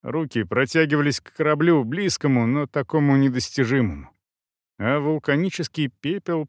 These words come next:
потоками падал с неба. Все они — мужчины, женщины, дети — были покрыты густым его слоем, так что стали неразличимы. Желтеющие силуэты казались живыми статуями.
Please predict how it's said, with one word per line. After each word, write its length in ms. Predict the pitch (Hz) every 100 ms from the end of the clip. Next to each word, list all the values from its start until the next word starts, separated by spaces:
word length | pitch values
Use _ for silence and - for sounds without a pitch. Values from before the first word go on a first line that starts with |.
| -
потоками 760 | 110 - - 160 - 123 117 -
падал 340 | 104 87 90
с 200 | 85 -
неба. 360 | 82 76 67 - _ _ _ _ _ _ _ _ _
Все 320 | - - 170
они — 300 | 131 76 65 - _ _ _
мужчины, 720 | 107 117 - 127 151 143 113
женщины, 640 | 85 110 143 131 - 104 98
дети — 460 | 95 156 156 123 - _ _ _
были 220 | 123 180
покрыты 460 | 160 160 180 175 160
густым 460 | 147 156 - 180 170
его 240 | 160 165
слоем, 560 | 151 160 165 131 101 87
так 180 | 170
что 200 | - 170
стали 360 | 156 - 196 180
неразличимы. 840 | 180 175 170 151 170 - 113 73 - _ _ _ -
Желтеющие 760 | 98 143 - 170 165 120 170 147
силуэты 560 | - 143 160 165 113
казались 500 | - 117 113 139 127
живыми 440 | 104 110 120 113 110
статуями. 680 | - 104 90 73 67 65